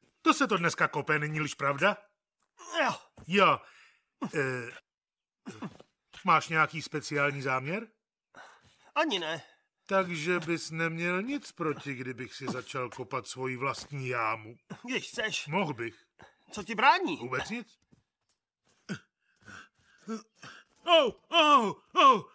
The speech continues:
Speaker 1: píchá mě na prsou. Kde je defibrilátor? Ustupte. Ah, tahle věcička se vyplatila.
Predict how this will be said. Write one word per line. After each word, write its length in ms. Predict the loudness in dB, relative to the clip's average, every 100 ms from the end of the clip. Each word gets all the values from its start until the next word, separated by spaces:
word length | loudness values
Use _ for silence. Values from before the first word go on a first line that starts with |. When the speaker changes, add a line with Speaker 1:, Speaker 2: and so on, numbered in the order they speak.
| _ 0
Speaker 1:
píchá 360 | 2 4 2 2
mě 140 | 2
na 100 | 2
prsou. 480 | 2 0 0 0 -2 -12 -20 -20 -20 -16
Kde 280 | 0 6 8
je 160 | 6
defibrilátor? 1040 | 4 0 0 -2 2 2 2 2 2 0 _ _ _ _ _ -6
Ustupte. 680 | -2 -2 -2 -2 2 2 2 -4 -20 -20 _ _ _
Ah, 760 | -2 0 -2 -6 -10 -14 -18 _ _ _ _ _ -20 _
tahle 320 | 0 2 2
věcička 520 | 0 -6 -10 -12 -12
se 120 | -10 -10
vyplatila. 720 | -6 -4 -4 -2 -4 -4